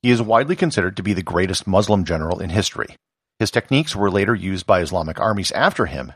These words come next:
to expand throughout the Middle East, Central Asia, and North Africa.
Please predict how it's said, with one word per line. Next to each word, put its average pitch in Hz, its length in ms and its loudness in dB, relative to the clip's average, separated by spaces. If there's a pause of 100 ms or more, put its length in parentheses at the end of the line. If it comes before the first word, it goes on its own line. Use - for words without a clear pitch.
to 110 120 -2
expand 127 440 0
throughout 85 300 0
the 98 80 -4
Middle 92 240 -4
East, 147 280 -2 (160)
Central 123 380 0
Asia, 76 420 -6
and 113 140 0
North 76 240 0
Africa. - 460 -4